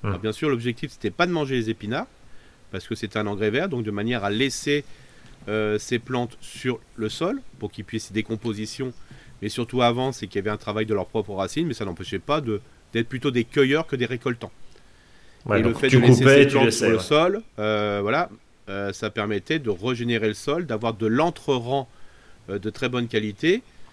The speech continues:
Speaker 2: euh, en sachant que pas, même par rapport aux maladies, ben, ça pose pas trop de problèmes, parce que, euh, dans les légumes, euh, voilà, les,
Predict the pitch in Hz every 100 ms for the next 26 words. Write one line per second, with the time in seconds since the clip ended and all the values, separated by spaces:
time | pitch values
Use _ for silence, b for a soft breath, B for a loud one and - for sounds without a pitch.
0 | b b 101 104 104 104 107 - 113 139
1 | 135 - 113 110 113 107 117 123 120 101
2 | 110 120 113 113 113 117 131 147 110 101
3 | 101 - 95 110 - 110 - 113 - 127
4 | 135 107 - 110 101 101 98 98 95 101
5 | 98 95 101 113 113 127 139 123 110 104
6 | 98 90 110 120 101 92 90 92